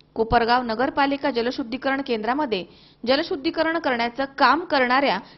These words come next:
ठेकेदाराच्या थकीत कामांचं बिल पास करण्यासाठी लोखंडे यांनी त्यांना चाळीस हजार रुपयांची लाचेची मागणी केली होती. तसेच नवीन ठेकेदार येईपर्यंत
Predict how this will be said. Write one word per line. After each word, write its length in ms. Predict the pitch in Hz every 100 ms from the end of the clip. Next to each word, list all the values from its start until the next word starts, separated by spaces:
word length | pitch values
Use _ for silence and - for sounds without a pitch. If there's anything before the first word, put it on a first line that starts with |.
| -
ठेकेदाराच्या 680 | 247 262 311 311 311 311 330 339
थकीत 360 | - - 381 427
कामांचं 640 | 294 247 254 262 262 277 233
बिल 200 | 277 320 -
पास 260 | 254 320 -
करण्यासाठी 560 | 254 247 277 294 226 196 - - _
लोखंडे 600 | 247 262 262 339 339 - - - - -
यांनी 340 | 233 269 277 349
त्यांना 360 | 330 320 339 339 -
चाळीस 220 | 277 339
हजार 200 | 330 302
रुपयांची 640 | 262 269 269 269 294 311
लाचेची 420 | 269 226 254 254 302
मागणी 340 | 254 208 196
केली 200 | 208 208
होती. 240 | 202 196 - - _ _ _ -
तसेच 280 | 220 - 285 - - -
नवीन 420 | 247 277 285 370 392
ठेकेदार 400 | - 285 302 311
येईपर्यंत 680 | 294 247 262 269 277 277